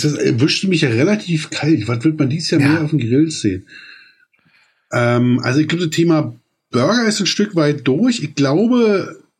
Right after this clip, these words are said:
Speaker 1: und hoffe, dass das Thema, äh, Wurst zurückkommt, und zwar Selbstwursten. Also
Speaker 2: Mhm.
Speaker 1: selbstgemachte Wurst ist, glaube ich, ein Riesenthema,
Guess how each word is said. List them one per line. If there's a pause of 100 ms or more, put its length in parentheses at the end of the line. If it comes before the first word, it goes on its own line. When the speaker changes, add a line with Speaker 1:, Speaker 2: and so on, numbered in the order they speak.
(160)
Speaker 1:
und
hoffe,
dass
das
Thema,
äh,
Wurst
zurückkommt,
und
zwar
Selbstwursten. (540)
Also
Speaker 2:
Mhm.
Speaker 1:
selbstgemachte
Wurst
ist,
glaube
ich,
ein
Riesenthema,